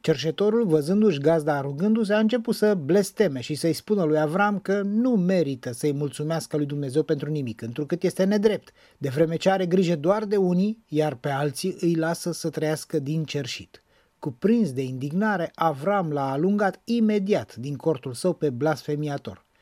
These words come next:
Seara, când s-a așezat din nou la rugăciune, Dumnezeu i-a vorbit lui Avram: „Omul acela m-a blestemat și m-a ponegrit timp de cincizeci de ani și eu i-am găsit totuși în fiecare zi ceva de mâncare. Tu însă nu l-ai putut suporta nici măcar o singură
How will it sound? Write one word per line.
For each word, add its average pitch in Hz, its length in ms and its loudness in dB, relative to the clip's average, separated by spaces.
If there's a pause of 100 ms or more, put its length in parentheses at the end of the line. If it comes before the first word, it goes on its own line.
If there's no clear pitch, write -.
(160)
Seara, 196 440 -2
când 143 200 -6
s-a 147 140 -6
așezat 160 400 0
din 160 160 -2
nou 170 140 0
la 151 140 0
rugăciune, 147 500 -2
Dumnezeu 170 720 0
i-a 170 240 2
vorbit 147 640 0
lui 117 220 -10
Avram: 107 400 -14 (280)
„Omul 226 300 4
acela 202 420 0
m-a 190 180 2
blestemat 160 680 0
și - 160 -4
m-a 165 180 0
ponegrit 170 580 0
timp 214 300 2
de 165 100 -2
cincizeci 180 600 2
de 143 120 -2
ani 185 320 -2
și 160 440 0
eu 170 320 4
i-am 208 320 2
găsit 233 340 2
totuși 147 340 -4
în 151 60 -4
fiecare 185 400 2
zi 175 280 0
ceva 135 400 -2
de 123 120 -6
mâncare. 123 540 -6 (380)
Tu 226 140 4 (140)
însă 147 580 0
nu 220 160 4
l-ai 233 180 4
putut 214 240 -2
suporta 196 460 0
nici 190 460 2
măcar 170 580 0
o 151 140 -4
singură 160 520 0